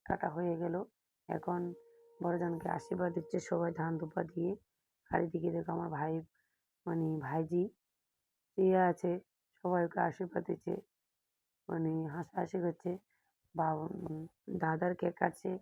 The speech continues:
ওর সামনে এখনো বসে আছে, ওকে কেন আশীর্বাদ করছে না, সেই জন্য। তা আমাদের এখনো খাওয়া দাওয়া হয়নি, কিন্তু খাওয়া দাওয়াটা তো তোমার, খাওয়া দাওয়াটা তোমাদেরকে দেখাতে পারলাম না, অনেক ব্যস্ততার মাঝে এই ছোট্ট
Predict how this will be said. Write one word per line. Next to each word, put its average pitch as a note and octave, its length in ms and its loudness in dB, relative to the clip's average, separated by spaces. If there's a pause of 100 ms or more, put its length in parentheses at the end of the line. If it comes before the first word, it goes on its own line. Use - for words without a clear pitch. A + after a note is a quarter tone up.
(380)
ওর F#3 140 6
সামনে F3+ 320 2
এখনো F3 260 0
বসে D#3 320 -6
আছে, - 180 -10 (580)
ওকে F#3 260 6
কেন G3 160 4 (120)
আশীর্বাদ F3 340 0
করছে - 320 -8
না, D#3 100 -10 (520)
সেই F3+ 120 2
জন্য। D#3 220 -2 (540)
তা - 60 0 (100)
আমাদের F3+ 280 2
এখনো F#3 280 -2
খাওয়া E3+ 260 -2
দাওয়া E3+ 240 0
হয়নি, E3+ 220 -2 (520)
কিন্তু F#3+ 280 0 (140)
খাওয়া F3+ 200 -4
দাওয়াটা E3+ 240 -4
তো F3+ 160 -4
তোমার, E3+ 300 -6
খাওয়া E3+ 380 -6
দাওয়াটা E3+ 420 -6
তোমাদেরকে F3 520 -6
দেখাতে F3 280 -8
পারলাম E3 340 -4 (100)
না, F3 60 -6 (600)
অনেক F#3+ 260 6
ব্যস্ততার F3+ 480 4
মাঝে F#3 220 2 (140)
এই - 120 4
ছোট্ট F3 160 0